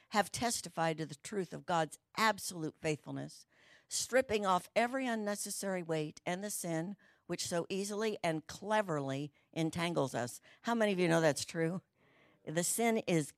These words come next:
it, it's a clever, we don't even know sometimes we're there till we've arrived.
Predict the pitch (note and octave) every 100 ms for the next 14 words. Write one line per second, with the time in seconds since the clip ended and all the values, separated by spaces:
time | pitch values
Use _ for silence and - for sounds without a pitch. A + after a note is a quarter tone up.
0 | _ F3 - F3+ E3+ - - G#3 A3 F#3+
1 | C#3+ E3+ F#3 F#3 G3 F#3 F#3+ F#3+ F3+ F#3+
2 | F3 E3 D#3 D#3 D3 E3+ F#3+ G#3 G#3+ -
3 | _ - F3 D#3+ C#3+ C#3 C#3+ E3+ B2+ C3+
4 | -